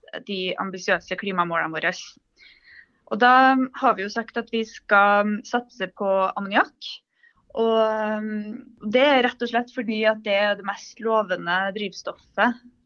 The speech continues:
um, som er fornybart i maritim bransje akkurat nå. Eh, og det kan lages med fornybar energi, der man produserer hydrogen fra, eh, fornybare energikilder,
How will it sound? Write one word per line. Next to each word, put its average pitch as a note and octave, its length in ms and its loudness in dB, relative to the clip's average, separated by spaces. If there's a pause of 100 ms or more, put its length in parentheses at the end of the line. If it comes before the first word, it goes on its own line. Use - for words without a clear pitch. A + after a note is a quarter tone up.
um, G3+ 800 -6
som G#3 260 -6
er G3 100 0
fornybart G3+ 760 0
i A#3+ 80 -4
maritim G3 520 0
bransje G#3+ 440 2
akkurat A#3+ 800 0
nå. D#4+ 200 2 (440)
Eh, A#3 360 4
og A3+ 80 -2
det A#3+ 120 -2
kan B3+ 160 -4
lages A#3+ 400 0
med G#3+ 160 -4
fornybar G3 360 -2
energi, G3 460 -4 (400)
der A3+ 340 2
man G#3 280 -4
produserer F#3+ 760 -2
hydrogen G3 600 -4
fra, G3 380 2 (640)
eh, F#3+ 400 -2 (400)
fornybare F#3 720 4
energikilder, G3+ 760 0